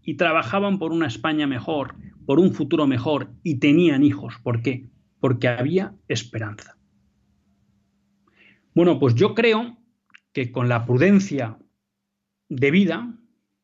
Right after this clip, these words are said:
tenemos que recuperar el sentido de la vida. La crisis del covid diecinueve no puede servir para que de aquí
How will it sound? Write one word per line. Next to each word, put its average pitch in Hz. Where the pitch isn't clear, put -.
tenemos 190
que 190
recuperar 196
el 143
sentido 143
de 160
la 120
vida. 113
La 131
crisis 202
del 202
covid 185
diecinueve 202
no 190
puede 196
servir 196
para 143
que 147
de 143
aquí 196